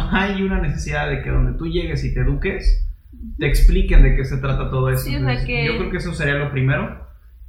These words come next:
Speaker 1: que logremos entender un, o que exista un avance respecto de qué nos enseñan y que nosotros podamos conocer más como sociedad respecto a estos movimientos.
Speaker 2: Ujú.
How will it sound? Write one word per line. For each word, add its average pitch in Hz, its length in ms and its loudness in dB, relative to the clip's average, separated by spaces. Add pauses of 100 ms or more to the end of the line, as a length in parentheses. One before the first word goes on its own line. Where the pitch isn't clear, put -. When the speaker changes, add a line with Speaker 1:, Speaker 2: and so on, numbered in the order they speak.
Speaker 1:
que 147 120 -4
logremos 156 580 -2
entender 135 440 2
un, 147 300 -2
o 123 100 -8
que 131 100 -6
exista 165 420 -2
un 151 80 -6
avance 139 400 -2
respecto 127 500 -4
de 123 140 -6
qué 143 100 -4
nos 147 180 -4
enseñan 139 460 0
y 135 60 -2
que 127 100 -6
nosotros 127 460 -4
podamos 131 380 -4
conocer 151 680 0
más 151 320 -4
como 131 240 -4
sociedad 127 440 -2
respecto 123 420 -8
a 135 40 -2
estos 135 180 -4
movimientos. 131 720 -4 (300)
Speaker 2:
Ujú. 285 380 -12